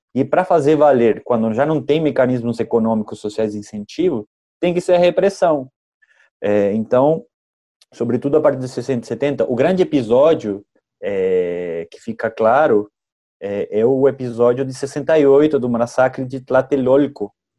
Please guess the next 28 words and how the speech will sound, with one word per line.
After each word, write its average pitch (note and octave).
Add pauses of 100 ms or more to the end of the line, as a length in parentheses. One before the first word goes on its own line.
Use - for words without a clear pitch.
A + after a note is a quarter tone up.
na G#2
Cidade G#2+
do G#2
México. A#2 (420)
Em -
sessenta C3+
e C#3+
oito D3+
teve D3+
a D3+
Olimpíada D3+
no A#2
México B2+
e A#2
tem B2
um C3
conjunto C3
de C#3
medidas B2+
por -
parte A2+
do A2+
governo A2+
na G#2+
cidade A2
pra B2
tentar, A#2+
né, A#2+